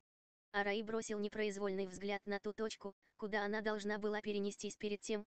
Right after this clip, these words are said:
как ту область поглотит свертка. Там тоже было пусто. Ещё немного повертев головой и убедившись, что нигде нет обрезанных кусков никелевого кругляша,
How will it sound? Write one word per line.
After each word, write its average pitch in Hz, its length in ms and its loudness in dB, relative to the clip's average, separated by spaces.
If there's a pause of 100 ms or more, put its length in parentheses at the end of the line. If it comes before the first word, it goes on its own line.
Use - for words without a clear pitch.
(200)
как 202 220 -6
ту 214 100 -4
область 208 400 -2
поглотит 196 460 -2
свертка. 180 440 -6 (680)
Там 226 220 0
тоже 220 260 0
было 202 220 0
пусто. 180 380 -6 (640)
Ещё 208 320 0
немного 220 400 2
повертев 208 480 0
головой 202 380 2
и 208 120 0
убедившись, 202 580 -2 (220)
что - 200 -4
нигде 208 280 2
нет 214 200 2
обрезанных 196 520 0
кусков 214 420 -4
никелевого 196 600 0
кругляша, 202 560 -2